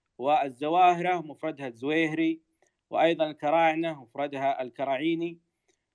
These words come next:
ولقبهم، آه، بنو ذكوان اللي هي قبيلة أزبالي. أيضا عندنا قبيلة بني يزيد وفروعهم الشراب مفردها الشرابي،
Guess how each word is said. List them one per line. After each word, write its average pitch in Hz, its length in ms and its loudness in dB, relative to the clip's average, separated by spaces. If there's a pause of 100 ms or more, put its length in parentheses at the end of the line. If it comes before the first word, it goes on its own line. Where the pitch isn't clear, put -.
(160)
ولقبهم، 151 1120 4
آه، 131 160 -6
بنو 135 500 -8
ذكوان 131 560 2
اللي 120 140 -4
هي 131 120 -2
قبيلة 117 540 -2 (200)
أزبالي. 107 720 -4 (480)
أيضا 220 320 8
عندنا 196 360 0
قبيلة 175 440 -2
بني 160 260 0
يزيد 165 360 -8 (800)
وفروعهم 135 720 2
الشراب 165 560 4
مفردها 135 420 -6
الشرابي، 160 640 0